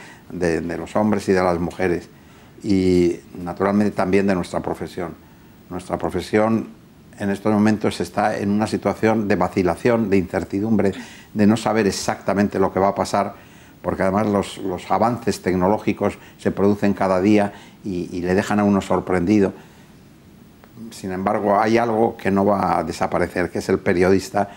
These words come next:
es decir, el señor que cuando descubre que puede haber ahí una noticia, pega la nariz al suelo,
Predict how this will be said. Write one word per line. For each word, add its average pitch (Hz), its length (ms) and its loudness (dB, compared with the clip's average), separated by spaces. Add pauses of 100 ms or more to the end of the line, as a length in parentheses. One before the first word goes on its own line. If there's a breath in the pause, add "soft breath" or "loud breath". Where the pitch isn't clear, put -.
(260 loud breath)
es 98 140 2
decir, 87 320 0
el 85 220 -4
señor 101 340 0
que 92 200 -4
cuando 87 380 0
descubre 90 760 0
que 95 100 0
puede 107 180 0
haber 98 200 2
ahí 98 120 4
una 92 140 2
noticia, 98 540 0
pega 104 200 0
la 98 140 -2
nariz 95 280 -2
al 90 100 0
suelo, 101 420 2